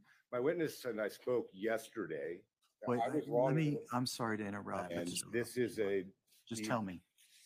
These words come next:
Speaker 1: this is an email from me to, I believe, all of the defense counsel sitting up here,
Speaker 2: Mm-hmm.
Speaker 1: in which I, again, on behalf of both my client, who submitted the Public Records Act request,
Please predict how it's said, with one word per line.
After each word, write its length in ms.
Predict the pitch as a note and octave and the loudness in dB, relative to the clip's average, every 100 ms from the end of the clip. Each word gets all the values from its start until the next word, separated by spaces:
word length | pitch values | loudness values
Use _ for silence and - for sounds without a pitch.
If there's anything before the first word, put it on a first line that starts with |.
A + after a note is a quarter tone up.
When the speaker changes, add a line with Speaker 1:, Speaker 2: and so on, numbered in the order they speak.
| - | -6
Speaker 1:
this 180 | G#2+ - | -6 -4
is 80 | A2+ | 4
an 60 | |
email 340 | A#2+ A#2+ A#2+ G#2+ | 6 8 6 4
from 320 | - G#2+ G#2+ | 4 4 8
me 440 | A#2 A#2 G2+ A#2+ - - - _ _ _ _ _ _ | 10 10 8 4 -4 -18 -20 _ _ _ _ _ _
to, 400 | G#2+ G#2+ G#2 G2+ F#2+ _ _ _ _ - | -4 -2 -2 -6 -10 _ _ _ _ -14
I 40 | F#2+ | -10
believe, 480 | G2 A2 A#2+ A#2+ G#2 - - | -6 -6 -6 -8 -10 -12 -4
all 280 | G2+ A2 A#2 | 0 0 -2
of 80 | - G2+ | -6 -10
the 80 | |
defense 640 | F#2+ F#2+ - A#2 A#2 A2 - - | -8 -10 -8 -6 -6 -10 -16 -10
counsel 460 | G#2 F2 - G2 | -8 -8 -8 -10
sitting 480 | - - - A2+ G2 | -10 -4 -4 -2 -4
up 120 | D2 - | -6 -10
here, 480 | - - - - G#2+ | -18 -18 -20 -10 -6
Speaker 2:
Mm-hmm. 220 | G2 G#2 G#2+ - _ - A2 | -4 -4 -6 -12 _ -6 -2
Speaker 1:
in 120 | G#2 | 2
which 260 | G#2 G2+ G2+ | 2 0 -2
I, 200 | F#2 F2+ F2+ | -4 -4 -8
again, 440 | G2 F#2+ D#2 G2+ A2 _ _ E2 | -8 -6 -4 -6 -12 _ _ -12
on 160 | E2+ E2+ | -10 -12
behalf 460 | F#2 D2+ G#2 A2+ A#2 G#2+ | -16 -12 -10 -10 -12 -14
of 100 | F2+ _ _ _ - | -14 _ _ _ -18
both 160 | G2 F#2 _ | -18 -18 _
my 140 | F#2 - _ | -20 -20 _
client, 280 | C3 C3 G2+ F2 _ _ _ _ _ - | -12 -10 -12 -16 _ _ _ _ _ -12
who 120 | A2 | -12
submitted 680 | - G#2+ E2 F#2 A#2 G#2+ F2 | -10 -12 -10 -8 -6 -6 -8
the 60 | E2 | -10
Public 340 | - G#2 F#2 - | -6 -6 -6 -4
Records 400 | F#2+ - F2 F2+ | -4 -4 -10 -6
Act 220 | E2+ - D#2+ | -8 -8 -18
request, 640 | - - G2+ D2+ - | -18 -12 -10 -10 -12